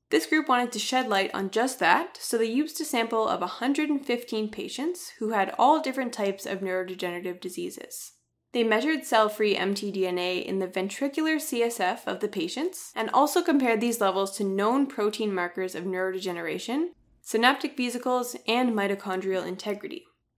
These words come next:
Interestingly, they found that reduced levels of ventricular C S F M T D N A was a feature specific to Parkinson's disease, and it seemed to be consistent throughout the course of the disease.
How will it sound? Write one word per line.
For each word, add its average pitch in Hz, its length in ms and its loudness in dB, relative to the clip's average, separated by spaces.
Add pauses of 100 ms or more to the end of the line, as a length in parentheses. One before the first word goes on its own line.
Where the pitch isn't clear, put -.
(100)
Interestingly, 262 640 2
they 254 140 0
found 202 340 2
that - 120 -4
reduced 233 520 2
levels 220 340 2
of 196 220 -4
ventricular 240 640 -2
C 226 200 0
S 214 160 -2
F 190 280 -2
M 190 180 -2
T 190 160 -8
D 180 140 -2
N 170 100 -4
A 185 340 -6
was 226 140 -2
a 233 60 0
feature 233 340 -2
specific 214 680 0
to 277 60 -2
Parkinson's 240 680 -4
disease, - 540 -10 (380)
and 277 220 2
it - 80 0
seemed 311 300 4
to - 80 -2
be 233 140 0
consistent 208 580 0
throughout 196 260 2
the 196 60 -8
course 214 400 0
of 180 80 -8
the 175 80 -2
disease. - 560 -10